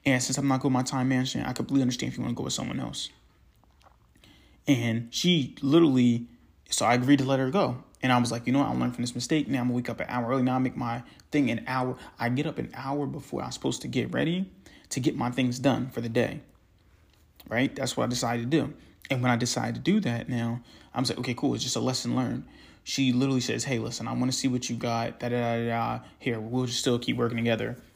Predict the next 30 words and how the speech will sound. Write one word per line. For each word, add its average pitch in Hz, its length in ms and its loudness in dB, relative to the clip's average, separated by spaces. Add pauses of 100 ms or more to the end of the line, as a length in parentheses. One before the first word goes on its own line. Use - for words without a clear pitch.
(240)
And 131 120 6
then 117 360 0 (160)
ended 120 180 2
up 113 100 -2
keeping 151 300 2
her, 117 220 -4 (200)
sh-, - 200 -2 (180)
using 135 280 0
her, 127 200 0
using 127 180 4
my 120 80 4
stuff, 127 300 4 (220)
boom, 135 200 6
getting 120 220 2
a 120 60 4
lot 127 180 6
of 139 80 2
engagement, 135 580 2 (160)
and 131 120 2
then 123 100 4
goes, 117 240 4
"Hey, 135 140 6
listen, 123 280 4
she's 127 180 2
ready 123 280 6
to, 117 140 4 (220)
you 147 100 4
know, 120 140 6
re-up, 131 440 4
basically, 127 480 0